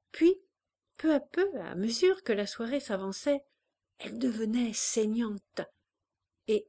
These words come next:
Suspendue en l'air, immobile au-dessus de la cité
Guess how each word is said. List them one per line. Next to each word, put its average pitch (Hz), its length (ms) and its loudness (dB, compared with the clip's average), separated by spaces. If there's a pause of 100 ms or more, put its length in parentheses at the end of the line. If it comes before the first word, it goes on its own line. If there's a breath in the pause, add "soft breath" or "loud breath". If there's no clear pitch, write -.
(260)
Suspendue 233 760 -4
en 226 100 2
l'air, 233 360 -2 (460)
immobile 226 680 4
au-dessus 190 400 0
de 175 100 -2
la 170 140 -2
cité - 440 -10